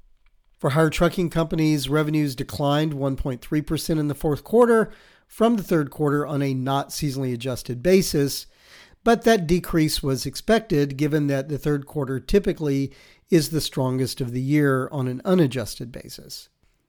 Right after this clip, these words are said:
The Census Bureau's data from the Quarterly Services Survey goes back to two thousand and nine, and the only years during that period we see an unadjusted increase in revenues during the fourth quarter were two thousand fourteen,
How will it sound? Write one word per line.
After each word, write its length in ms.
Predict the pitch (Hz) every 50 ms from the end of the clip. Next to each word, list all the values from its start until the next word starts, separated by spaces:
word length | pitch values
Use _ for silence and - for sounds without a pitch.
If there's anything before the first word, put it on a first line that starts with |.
| _ _ -
The 120 | 180 165
Census 400 | 151 - - 175 165 - 196 160
Bureau's 400 | 135 147 165 160 160 156 147 135
data 360 | 113 147 151 151 151 160 156 143
from 440 | - - 147 139 135 135 135 131
the 140 | 127 131 123
Quarterly 580 | - - - 175 170 165 160 160 147 147 143 135
Services 560 | - - 151 139 131 135 123 - 131 123 -
Survey 400 | - - 269 277 202 175 160 156
goes 260 | 147 156 151 147 139
back 320 | 123 143 143 143 143 - -
to 100 | 160 139
two 180 | - 151 135
thousand 380 | 120 139 127 123 110 120 127 127
and 140 | 127 131 151
nine, 460 | 196 208 196 175 170 165 165 156 - - - - - - - _ _ _ _ _ _ -
and 180 | 202 170 165
the 80 | 165 165
only 180 | 175 180 175
years 300 | 160 147 147 147 147 143
during 300 | 135 131 180 226 226 208 175
that 180 | 151 143 139
period 380 | - - 143 139 143 139 135 131
we 120 | 135 135
see 420 | 127 - - 156 143 135 135 135 139
an 180 | 147 131 127
unadjusted 720 | 131 151 151 147 143 139 127 147 139 131 - - 139 131
increase 500 | 147 147 143 139 135 - 143 131 127 -
in 80 | 131 127
revenues 540 | 127 139 139 135 135 135 127 127 123 117 110
during 240 | - 131 127 123 123
the 80 | 120
fourth 420 | - - - - 262 294 302 - -
quarter 460 | - 151 131 123 110 117 117 139 - - - - - - - _ _ -
were 340 | - 156 151 147 147 143 143
two 200 | 143 - - 151
thousand 280 | 139 139 131 113 123 120
fourteen, 680 | - 139 123 117 - - 170 185 208 214 214 202 208